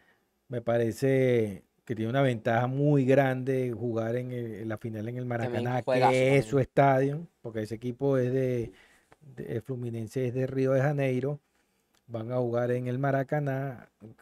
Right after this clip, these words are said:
Speaker 1: a casa llena. Eh, So, es un equipo, Carlos, que, que se ha renovado y sacó, eh, ahí está jugando Marcelo, para que sepan, eh.
Speaker 2: Sí, también está jugando Fel-,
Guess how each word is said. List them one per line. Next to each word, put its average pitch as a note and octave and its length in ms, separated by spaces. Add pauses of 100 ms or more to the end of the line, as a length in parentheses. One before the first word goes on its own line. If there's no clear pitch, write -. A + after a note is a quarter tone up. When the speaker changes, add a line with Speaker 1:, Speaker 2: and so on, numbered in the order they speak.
Speaker 1:
a A#2 120
casa A2+ 320
llena. C#3 500 (540)
Eh, A#2+ 520 (760)
So, B2+ 260
es C3 120
un E3 200
equipo, F#3+ 460
Carlos, F#3+ 380
que, B2+ 420
que A#2 140
se C3 100
ha B2 40
renovado F3+ 720
y F3+ 80
sacó, D3+ 760
eh, B2 240
ahí A#2+ 160
está D#3+ 140
jugando G3 240
Marcelo, C#3+ 560 (300)
para A#2 160
que G#2+ 80
sepan, A#2 520
eh. G#2+ 280
Speaker 2:
Sí, C3+ 200
también B2+ 200
está D3 140
jugando D3+ 140
Fel-, C3+ 260